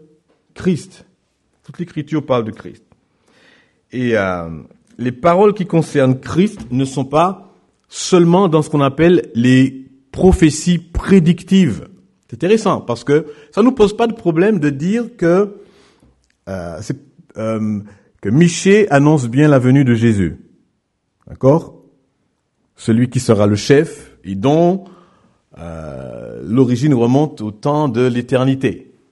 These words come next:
Ça, c'est une prophétie prédictive. Mais Osée, c'est, Osée, c'est différent. Osée parle d'un événement qui est passé. Et, euh, voir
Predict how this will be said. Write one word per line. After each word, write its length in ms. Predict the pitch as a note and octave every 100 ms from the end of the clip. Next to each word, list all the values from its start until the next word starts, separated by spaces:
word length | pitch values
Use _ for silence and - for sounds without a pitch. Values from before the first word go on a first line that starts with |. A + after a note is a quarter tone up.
| _
Ça, 180 | _ - - _ _ _ _
c'est 260 | - A#2
une 300 | D3 D#3 D#3+ D3 - _ _
prophétie 400 | - C3 C3+ C3
prédictive. 760 | D#3+ - E3+ D3 - A2+ E2+ D#2+ _ _ _ _ _ - _ _
Mais 580 | C3 E3+ G#3 - - - _ -
Osée, 420 | G3+ F3 A3 D4
c'est, 240 | - C#3+ - - - _
Osée, 240 | D#3 E3+
c'est 140 | C#4 D3+
différent. 580 | D3+ C#3 E3 D#3 - - _ -
Osée 280 | D#3 E3+
parle 360 | B3 A3 A#3 A#3
d'un 120 | F3
événement 460 | F3 D#3+ E3+ F#3 G3+
qui 100 | G3+
est 60 | C#3+
passé. 460 | E3 D#3+ C#3+ - - _ _ -
Et, 260 | B2+ B2 B2
euh, 560 | A2 G#2+ G2+ F#2+ F#2 F2
voir 720 | F2+ D3+ A3+ A3+ F3 -